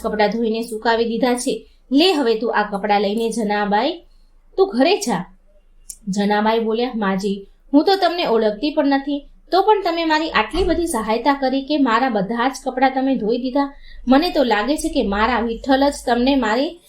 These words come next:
મદદ કરવા માટે તમને મોકલ્યા છે. તમારો ખૂબ ખૂબ આભાર, માજી." તો એ માજી બોલ્યા કે, "અરે બેટા, એમાં આભારની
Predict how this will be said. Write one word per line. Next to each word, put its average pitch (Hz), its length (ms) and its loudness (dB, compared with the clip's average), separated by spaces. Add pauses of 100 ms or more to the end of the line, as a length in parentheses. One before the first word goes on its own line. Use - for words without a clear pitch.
(200)
મદદ 226 200 2 (100)
કરવા 262 240 2
માટે 254 240 -2
તમને 277 260 0
મોકલ્યા 262 480 0
છે. 269 340 -6 (120)
તમારો 220 320 0
ખૂબ 247 360 -6
ખૂબ 240 160 4
આભાર, 240 420 -2
માજી." 220 500 -4 (1300)
તો 320 80 2
એ 370 140 2
માજી 269 340 0
બોલ્યા 196 320 -2 (100)
કે, 233 80 -4
"અરે 233 240 0
બેટા, 190 480 -2 (100)
એમાં 359 340 0
આભારની 254 420 0